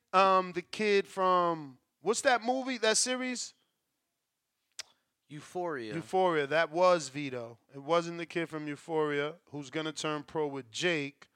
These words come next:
Speaker 1: That was actually
Speaker 2: Vito
Speaker 1: Vito,
Speaker 2: Mil-,
Speaker 1: and you can
Speaker 2: Mil-,
Speaker 1: tell by the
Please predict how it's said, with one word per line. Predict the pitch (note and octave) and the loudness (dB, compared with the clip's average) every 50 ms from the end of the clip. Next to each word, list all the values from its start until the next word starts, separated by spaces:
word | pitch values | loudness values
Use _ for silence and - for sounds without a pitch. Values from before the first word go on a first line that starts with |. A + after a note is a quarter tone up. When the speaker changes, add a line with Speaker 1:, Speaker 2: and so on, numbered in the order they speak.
| _ _ _ _ _ _ _ _ _ _ - | _ _ _ _ _ _ _ _ _ _ -4
Speaker 1:
That | D#3 D#3 D#3 C#3+ | -2 -2 -2 -2
was | C#3+ C#3+ C3 C3+ | -4 -6 -2 0
actually | C#3+ C#3+ C#3+ C#3 - - - C#3+ C#3 C#3 C3+ C3 C3 C3 - _ _ _ _ _ _ _ - | 0 0 0 -2 -4 -8 -10 -10 -8 -8 -8 -8 -10 -12 -16 _ _ _ _ _ _ _ -16
Speaker 2:
Vito | B2 C3+ B2+ B2+ | -14 -10 -6 -4
Speaker 1:
Vito, | D3 F3+ F3+ E3 D3+ | -2 -2 0 0 0
Speaker 2:
Mil-, | C#3+ C3+ B2+ B2 B2+ C3 _ _ - | 2 2 0 -2 -4 -6 _ _ -14
Speaker 1:
and | C#3 - | -12 -12
you | - B2 | -10 -8
can | - C#3 | -8 -8
Speaker 2:
Mil-, | B2+ A#2+ | -6 -4
Speaker 1:
tell | - E3+ D#3 D3+ C#3+ C#3 | -2 0 2 2 0 0
by | C#3 C3+ C3+ | -2 -4 -4
the | C3+ C3 C3 C3 | -4 -6 -8 -8